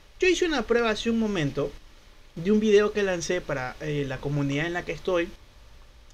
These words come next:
eh, porque estoy colaborando ahí, como te dije hace un momento, y les compartí un contenido, que es lo que yo le puse. Déjame ver si lo tengo copiado todavía en la memoria. No, este no es. Eh, le pedí,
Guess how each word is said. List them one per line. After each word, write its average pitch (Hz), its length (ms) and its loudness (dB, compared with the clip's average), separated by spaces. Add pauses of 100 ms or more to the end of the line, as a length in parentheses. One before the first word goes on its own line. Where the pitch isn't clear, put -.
(100)
eh, 143 540 0
porque 135 320 -8
estoy 151 320 -6
colaborando 156 560 0
ahí, 190 240 -2 (360)
como 135 200 -8
te 143 80 -6
dije 151 80 -2
hace 151 140 -4
un 170 60 -4
momento, 180 440 -2 (1120)
y 247 120 -4
les 247 180 0
compartí 254 640 2 (380)
un 233 160 0
contenido, 247 760 0 (520)
que 202 80 0
es 196 60 -2
lo 214 120 2
que 190 100 -2
yo 185 100 0
le 196 100 0
puse. 202 380 -4
Déjame 170 280 -6
ver 170 120 -4
si 180 100 -6
lo 156 100 -4
tengo 156 240 -6
copiado 151 340 -4
todavía 147 180 -4
en 143 60 -4
la 151 40 -2
memoria. 165 460 -4
No, 147 180 -8
este - 180 -12
no - 60 -14
es. - 120 -18 (1900)
Eh, 185 460 2
le 247 260 2
pedí, 294 380 0